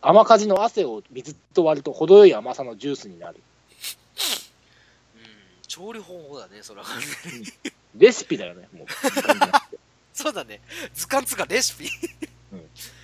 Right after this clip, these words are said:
Speaker 1: ちなみに
Speaker 2: アマカジはじゃあそういう感じなんだ。結構、何？その木からプチって取って、
Speaker 1: うん。
Speaker 2: むしゃみたいな、そういう感じなんだね。
Speaker 1: うん。
Speaker 2: こんな可愛いのに。
Speaker 1: し-、なんか絞られちゃうみたいな。
Speaker 2: <laughs> ジュースにされちゃうみたいな。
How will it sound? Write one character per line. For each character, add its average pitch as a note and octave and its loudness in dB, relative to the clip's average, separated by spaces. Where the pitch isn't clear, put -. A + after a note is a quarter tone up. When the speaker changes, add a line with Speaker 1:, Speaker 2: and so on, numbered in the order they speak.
Speaker 1:
ち - -4
な F3+ 4
み F#3 4
に F3+ 4
Speaker 2:
ア F#4+ -4
マ G4+ 0
カ F#4 -6
ジ F4 -8
は F4 -2
じ D#4 -6
ゃ - -2
あ - -6
そ C4+ -12
う C#4+ -14
い C4+ -14
う C4 -20
感 A#3 -4
じ A3 -16
な A3+ -10
ん D#3+ -20
だ。 - -20
結 C#4+ -18
構、 A2+ -18
何？ A2+ -18
そ C#3 -20
の B2+ -20
木 - -10
か A#3 -4
ら D#3+ -4
プ - -20
チ A#3 -8
っ A3+ -16
て - -20
取 - -20
っ - -20
て、 G#2+ -18
Speaker 1:
う C#3 -10
ん。 A3 -10
Speaker 2:
む F3+ -12
し - -4
ゃ G3 -6
み C3 -20
た A#2+ -14
い G#2+ -16
な、 G#2 -18
そ F#3 -16
う - -18
い F#3+ -20
う - -20
感 F3+ -14
じ F3 -18
な F3 -14
ん - -18
だ B2 -20
ね。 A3+ -20
Speaker 1:
う A3 -12
ん。 F#3 -12
Speaker 2:
こ - -20
ん - -20
な - -8
可 D3 -8
愛 B2+ -12
い - -18
の - -14
に。 - -10
Speaker 1:
し-、 - -8
な - -8
ん - -6
か A2 -6
絞 - 2
ら C3 6
れ A2+ -2
ち - -10
ゃ F#2+ -8
う F2+ -10
み F2+ -14
た F2 -12
い E2+ -14
な。 - -16
Speaker 2:
<laughs> - -8
ジ - -6
ュ D4 -4
ー - -2
ス A3+ -8
に - -14
さ - -6
れ D#3 -8
ち D#3+ -8
ゃ D3+ -8
う - -18
み B2+ -20
た A2 -18
い - -20
な。 G2 -20